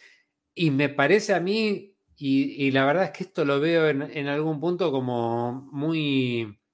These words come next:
significativo el de decir, son jugadores que están todos los días con un cuerpo de picheo completamente. Nadie se dio cuenta de esto.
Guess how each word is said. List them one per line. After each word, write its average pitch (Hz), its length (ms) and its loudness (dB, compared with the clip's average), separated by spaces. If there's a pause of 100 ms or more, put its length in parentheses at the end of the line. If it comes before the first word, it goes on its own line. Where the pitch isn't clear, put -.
(560)
significativo 127 880 -2
el 147 100 2
de 123 80 0
decir, 147 540 -2 (200)
son 170 260 -6
jugadores 139 720 0
que 113 100 -10
están 120 480 -6
todos 175 300 4
los 110 140 -2
días 131 420 0 (140)
con 120 260 -4
un 123 140 -4
cuerpo 143 440 2
de 113 140 0
picheo 135 520 0
completamente. 131 800 -2 (260)
Nadie 226 360 2
se - 140 -2
dio 110 180 2
cuenta 135 400 0
de 101 160 -8
esto. 113 420 -6